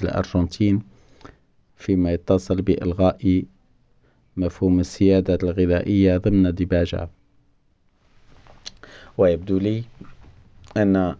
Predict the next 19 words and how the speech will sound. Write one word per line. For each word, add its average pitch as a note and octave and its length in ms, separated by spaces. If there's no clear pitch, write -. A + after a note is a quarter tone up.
الأرجنتين F#2+ 840
هي F#2 340
من F2+ 200
بين F#2 220
هؤلاء F#2+ 420
الذين F2+ 460
هم F2+ 520
أعلنوا F#2+ 400
عن F2 160
موقفهم، F2+ 760
والسيادة F2 1200
الغذائية F2 760
هي F2+ 200
عنصر F#2+ 540
أساسي G2 960
يمكن F#2+ 320
أن F2+ 220
يساعدنا F#2 680
على F#2 520